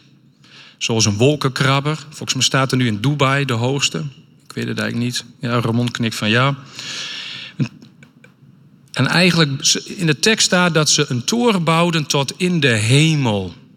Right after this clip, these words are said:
Nou, dat, dat, dat lukt niet. Nou, heel veel theologen die denken toch dat het, eh, dat het eigenlijk eerder die toren een bolwerk was van spiritisme en ook occultisme. Helemaal los van God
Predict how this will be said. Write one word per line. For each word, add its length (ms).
Nou, 220
dat, 240
dat, 120
dat 220
lukt 240
niet. 320
Nou, 140
heel 160
veel 440
theologen 640
die 100
denken 420
toch 440
dat 280
het, 400
eh, 360
dat 120
het 120
eigenlijk 420
eerder 420
die 260
toren 480
een 160
bolwerk 560
was 400
van 180
spiritisme 1040
en 120
ook 260
occultisme. 800
Helemaal 680
los 420
van 180
God 460